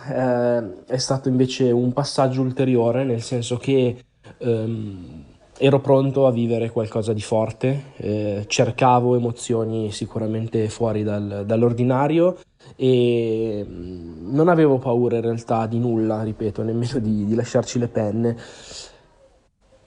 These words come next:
Nonostante tutto, comunque, un'esperienza del genere, per come è stata vissuta, per come è stata, per le cose che ho visto, per i momenti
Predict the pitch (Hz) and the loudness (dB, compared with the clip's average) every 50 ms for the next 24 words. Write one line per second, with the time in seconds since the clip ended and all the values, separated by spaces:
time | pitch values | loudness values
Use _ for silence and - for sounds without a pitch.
0 | _ - 180 175 180 196 196 - 214 202 202 208 202 202 - 196 196 - - 190 | _ 4 6 8 8 8 6 6 4 4 4 4 0 0 0 -2 -2 0 4 6
1 | 190 196 196 190 - - - 165 160 165 170 170 165 165 175 175 175 156 139 139 | 6 8 6 4 0 -2 0 2 4 4 2 2 0 2 2 4 4 4 2 -2
2 | 135 - - 135 139 139 143 143 151 139 139 139 139 131 131 135 131 143 143 143 | -2 -2 -2 0 0 -2 -2 -2 -2 0 0 0 2 2 2 2 4 4 2 0
3 | 139 135 123 120 - - 143 135 139 143 - - 135 - 139 135 135 131 - - | 0 -2 -2 -2 0 0 0 2 0 -2 -4 -4 -2 0 0 0 0 -2 -4 0
4 | 139 131 127 127 123 - - 123 - - 139 131 139 135 - - - 139 135 127 | 0 0 0 0 -2 -2 -4 -6 -2 0 0 0 0 -2 -2 0 2 2 2 2
5 | 131 - 127 123 127 127 131 135 131 143 139 131 139 131 - 139 123 135 143 131 | 2 0 -2 -2 0 0 0 0 0 0 0 0 0 2 2 2 4 4 2 0
6 | - - - 127 - 139 127 131 131 139 135 139 151 147 143 139 131 - - 131 | 0 -2 -4 -2 0 0 0 2 0 0 0 2 2 2 2 0 -2 -2 0 0
7 | 131 127 127 - - | 0 -2 -4 -8 -14